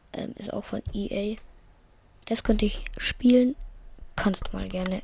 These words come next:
in die Kommentare schreiben, was du da meinst. Ähm, jetzt geht's aber weiter mit den, mit der Bundesliga. Und zwar, ähm,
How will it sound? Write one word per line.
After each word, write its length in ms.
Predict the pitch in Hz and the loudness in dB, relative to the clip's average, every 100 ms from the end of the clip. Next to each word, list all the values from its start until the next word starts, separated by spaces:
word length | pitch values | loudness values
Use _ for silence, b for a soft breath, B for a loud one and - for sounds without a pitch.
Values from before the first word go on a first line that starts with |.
| - | -6
in 100 | - | -4
die 40 | 190 | -4
Kommentare 500 | - 180 - 196 190 | -4 -6 -4 -4 -4
schreiben, 520 | - 185 185 185 180 - - - - - - B B B B - - | -4 -4 -6 -6 -10 -10 -10 -10 -12 -18 -16 B B B B -18 -10
was 260 | 190 - - | -6 -6 -6
du 80 | |
da 220 | 185 196 202 - - - - | -10 -10 -12 -14 -18 -18 -10
meinst. 440 | 190 - - - B B B B B B - - - | -8 -8 -10 -16 B B B B B B -20 -10 -4
Ähm, 300 | 233 240 240 _ _ _ - - _ _ - | -2 -2 -6 _ _ _ -20 -20 _ _ -14
jetzt 580 | - 202 214 - - - - - | -6 -2 -2 -6 -14 -16 -18 -4
geht's 320 | 208 240 - | -2 -2 -4
aber 400 | - 208 208 208 - B B B B _ _ _ - B B B _ | -4 -2 -2 -4 -8 B B B B _ _ _ -20 B B B _
weiter 280 | 202 202 - - - | -2 0 -2 -6 0
mit 300 | 220 214 - - - | 0 0 -6 -12 -6
den, 420 | 196 190 196 202 - B B _ | -4 -4 -6 -8 -12 B B _
mit 160 | 208 202 | -4 -2
der 60 | |
Bundesliga. 560 | 190 226 220 220 220 220 b b b b b b - | -2 -4 -2 -2 -2 -4 b b b b b b -4
Und 180 | 262 | -4
zwar, 380 | 240 - 196 - | -2 -4 -4 -6
ähm, 400 | - 214 226 226 | -8 -6 -4 -6